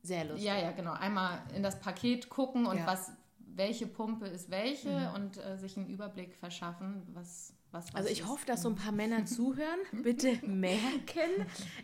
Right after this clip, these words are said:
Speaker 1: Äh, und ansonsten, äh, kann man's ja auch noch mal einfach, können die Frauen noch mal so ein paar, einen kleinen Wink rübergeben.
Speaker 2: Ja, aber das ist tatsächlich die Männerarbeit. Also die, äh, jetzt als Frau da, ähm, den,
Speaker 1: Den
Speaker 2: den
Speaker 1: Pool
Speaker 2: Pool
Speaker 1: aufpusten?
Speaker 2: aufbauen, das,
Speaker 1: Nein.
Speaker 2: äh,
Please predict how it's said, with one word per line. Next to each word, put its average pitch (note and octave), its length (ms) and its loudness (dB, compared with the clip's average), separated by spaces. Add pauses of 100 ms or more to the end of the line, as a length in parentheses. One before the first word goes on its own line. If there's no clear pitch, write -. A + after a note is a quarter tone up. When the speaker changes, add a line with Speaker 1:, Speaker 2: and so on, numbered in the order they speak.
Speaker 1:
Äh, A3 240 2
und G#3 80 2
ansonsten, F#3+ 640 0
äh, D#3 220 -2
kann F#3+ 180 -6
man's E3+ 200 -2
ja - 140 -4
auch E3+ 100 -8
noch F#3 180 -10
mal - 100 -10
einfach, - 260 -12 (140)
können G3 180 -14
die F3+ 80 -8
Frauen F#3+ 380 -10
noch F3 140 -10
mal F3+ 120 -10
so F#3+ 120 -16
ein F#3 60 -8
paar, F3+ 300 -8 (380)
einen E3+ 80 -10
kleinen F3+ 300 -2
Wink G#3 340 4 (200)
rübergeben. F3 560 0 (140)
Speaker 2:
Ja, G#3 240 2
aber F3 140 2
das G3 160 0
ist G3+ 100 -6
tatsächlich G3+ 480 -2
die A3+ 100 -4
Männerarbeit. F3+ 560 0
Also F3 200 -4
die, F3 280 -6
äh, D3 60 -10 (400)
jetzt F3+ 200 -10
als F3+ 220 -6
Frau G3 360 4
da, G3 560 2
ähm, F#3+ 200 -2
den, F#3 120 0
Speaker 1:
Den F#3 140 2
Speaker 2:
den F#3 120 2
Speaker 1:
Pool C4+ 120 6
Speaker 2:
Pool A3 180 4
Speaker 1:
aufpusten? A3+ 380 2
Speaker 2:
aufbauen, G#3+ 80 2
das, D#3+ 280 0
Speaker 1:
Nein. G3+ 160 -6
Speaker 2:
äh, G3 260 -2